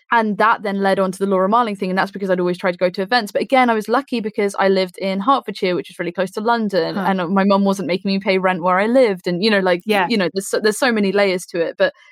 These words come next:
Speaker 1: I, I just loved the, the graft and the energy that you put in, because you can see the output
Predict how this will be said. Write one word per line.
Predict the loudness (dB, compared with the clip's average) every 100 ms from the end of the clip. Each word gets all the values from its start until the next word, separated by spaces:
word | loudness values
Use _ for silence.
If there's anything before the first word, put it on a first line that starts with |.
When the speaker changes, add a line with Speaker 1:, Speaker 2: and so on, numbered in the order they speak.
| _ _ 0
Speaker 1:
I, | 2 2 2
I | 2
just | 2 2
loved | 2 0 0 -4
the, | -6 -6 _ _ _ -16
the | 0 0
graft | 4 4 4 2 -4
and | -6
the | 0
energy | 0 2 -2
that | -2 -4
you | -4
put | -4 0
in, | 0 0
because | -2 -6 -10
you |
can | -6 -2 0 0
see | -2
the | 0
output | 2 0 -2 -4